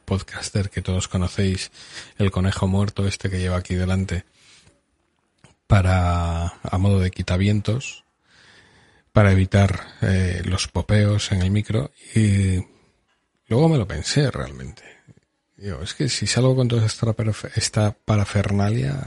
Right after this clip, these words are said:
eh, y luego este conejo muerto agarra al bicho, ¿qué pasa con él? De estas paranoias que en un momento dado a algunos se le pasan por la cabeza.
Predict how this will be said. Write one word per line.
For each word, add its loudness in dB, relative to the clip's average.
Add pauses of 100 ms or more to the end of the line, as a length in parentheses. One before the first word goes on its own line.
(160)
eh, -6
y -6
luego 0 (1120)
este 2
conejo 0
muerto 0
agarra 0
al 0
bicho, -2
¿qué -4
pasa -8
con -16
él? -18 (720)
De 0
estas -4
paranoias 2
que -6
en -8
un -6
momento -6
dado 0
a 0
algunos -2
se -8
le -4
pasan -4
por -4
la -6
cabeza. -4